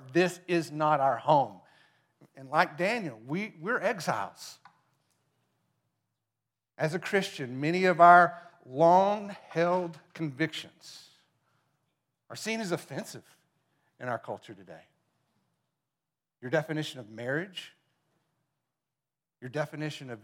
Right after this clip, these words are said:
gender, your definition of morality, your definition of the sanctity of life, these are biblical norms that are foreign concepts in our world today.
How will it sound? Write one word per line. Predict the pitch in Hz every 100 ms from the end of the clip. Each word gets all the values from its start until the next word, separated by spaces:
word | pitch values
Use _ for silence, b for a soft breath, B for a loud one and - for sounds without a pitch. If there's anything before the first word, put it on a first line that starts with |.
| 127 113
gender, | 123 147 165 202 190 _ _ _ _ _ _ _ _ _ _ _ _ _ _ _ _ _ b b
your | 139 139 165 170
definition | 160 127 160 170 156 160 151
of | 127 117
morality, | 139 131 104 101 139 180 185 240 - _ _ _ _ _ _ _ _ _ _ _ _ _ _ _ b b
your | 156 151 190
definition | 160 196 190 175 185 - 196 190
of | 170 143
the | 143 127 b b
sanctity | - - 190 202 214 170 190 190 185
of | 151 127
life, | 135 156 175 240 160
these | 170 254 214
are | 175 143 127 -
biblical | 226 240 247 262 247 247 240 143
norms | 147 165 202 202 170 113 - - - - _ _ _ _ _ _ _ _ _ _ _ _ _ _ _ _ -
that | 156
are | 143
foreign | - - 208 220 214
concepts | 165 - 151 131 - 127 - -
in | 135
our | 117
world | 110 117 107 101
today. | 104 101